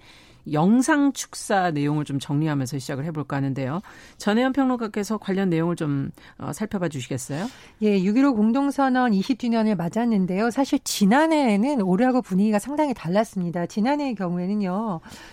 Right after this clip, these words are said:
Speaker 2: 육일오 공동선언, 음, 실천 북측위원회가 남측위원회 연대사를 보냈었고,
Speaker 1: 네.
Speaker 2: 평화, 번영, 통일의 전성기를 함께 열자라고 했었고요. 그러니까 분위기가 굉장히 그래도 좋았던
Speaker 1: 좋았네요.
Speaker 2: 거죠. 근데
Speaker 1: 네.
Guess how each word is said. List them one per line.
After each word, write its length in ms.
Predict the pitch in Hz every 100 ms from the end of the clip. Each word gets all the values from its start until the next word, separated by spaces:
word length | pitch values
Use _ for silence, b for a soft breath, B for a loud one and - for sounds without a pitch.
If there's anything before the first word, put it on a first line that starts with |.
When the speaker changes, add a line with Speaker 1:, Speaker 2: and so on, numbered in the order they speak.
| -
Speaker 2:
육일오 320 | 214 262 302
공동선언, 880 | 269 262 254 262 247 240 262 269 262 - _ -
음, 200 | 202 202
실천 440 | 202 294 - 294 247
북측위원회가 1080 | 226 - - 339 202 190 175 165 247 170 b b b -
남측위원회 840 | 196 208 - 294 214 220 220 208
연대사를 680 | 170 170 208 320 285 254 214
보냈었고, 840 | - 170 175 - 196 185 170 233 277
Speaker 1:
네. 280 | 170 135 117 120
Speaker 2:
평화, 420 | - 311 311 190 - _ _
번영, 520 | - 190 233 233 170
통일의 380 | - 294 285 262
전성기를 580 | 214 180 185 208 185 196
함께 380 | 233 302 285 185
열자라고 600 | 170 175 - 302 262 196
했었고요. 360 | 175 180 -
그러니까 180 | 269 180
분위기가 300 | - 214 294
굉장히 260 | 285 220 269 -
그래도 240 | - 202 202
좋았던 420 | - 233 294 294
Speaker 1:
좋았네요. 440 | 185 175 143 135
Speaker 2:
거죠. 100 | 202
근데 140 | 226 247
Speaker 1:
네. 240 | - 139